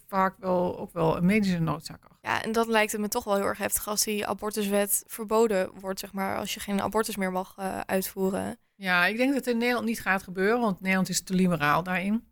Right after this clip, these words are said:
Speaker 2: Ja.
Speaker 1: En, ehm, de, de gereformeerde partijen zijn in Nederland gewoon te klein.
Speaker 2: Ja.
Speaker 1: Die hebben daar niet voldoende invloed op. En ik denk ook heel veel mensen, en zeker ook de jongere mensen, snappen ook wel dat je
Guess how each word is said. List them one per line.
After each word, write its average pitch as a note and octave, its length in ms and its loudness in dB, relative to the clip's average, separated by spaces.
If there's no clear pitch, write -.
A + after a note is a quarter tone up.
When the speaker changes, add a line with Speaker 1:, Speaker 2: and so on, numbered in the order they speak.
Speaker 2:
Ja. A3 220 -6
Speaker 1:
En, E3+ 420 2
ehm, E3 840 0
de, D#3+ 480 2
de E3 400 2
gereformeerde E3 480 -4
partijen D#3+ 480 0
zijn D#3 120 -4
in D#3 60 0
Nederland D#3 320 0
gewoon D#3 280 -2
te E3 240 0
klein. - 440 -2
Speaker 2:
Ja. A3 340 -6
Speaker 1:
Die D#3+ 380 0
hebben D#3+ 200 2
daar D#3 240 2
niet E3+ 240 0
voldoende D3+ 640 0
invloed D#3 500 0
op. - 220 -18
En - 360 0
ik - 200 -20
denk D3+ 180 -4
ook D#3 180 -12
heel E3 160 2
veel D#3 160 -4
mensen, D#3 320 0
en D3 60 -8
zeker D#3 320 -6
ook - 140 -16
de E3+ 80 -10
jongere D#3 320 0
mensen, C#3+ 320 0
snappen - 400 -4
ook D3+ 180 -8
wel D3 340 -4
dat D#3 240 -2
je D3+ 480 -4